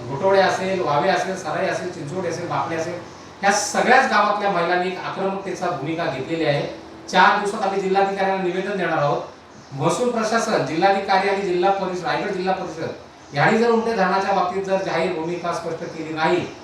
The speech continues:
आणि जर यावर्षी धरणाचा गाळ काढायला प्रयत्न सुरू केले नाही तर तोच गाळ काढायला आता जनता कुदळ पावडी घेऊन उतरणार आहे आणि ती भूमिका ग्रामस्थांची, नागरिकांची जी भू-, आक्रमक भूमिका आहे, हा रोष लोक मतपेट्यातून दाखवणारच आहेत. परंतु ह्या रोषाला जबाबदार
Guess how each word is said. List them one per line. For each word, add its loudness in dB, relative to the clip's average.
आणि 0
जर 2
यावर्षी 4
धरणाचा -2
गाळ 0
काढायला -2
प्रयत्न -6
सुरू -8
केले -6
नाही -2
तर -4
तोच 4
गाळ 6
काढायला 2
आता 0
जनता -2
कुदळ -4
पावडी -2
घेऊन -4
उतरणार 0
आहे 0
आणि 0
ती -2
भूमिका 0
ग्रामस्थांची, 0
नागरिकांची -2
जी -6
भू-, -6
आक्रमक 2
भूमिका -2
आहे, -2
हा 4
रोष 2
लोक -4
मतपेट्यातून -2
दाखवणारच 0
आहेत. 2
परंतु -2
ह्या 4
रोषाला 0
जबाबदार 2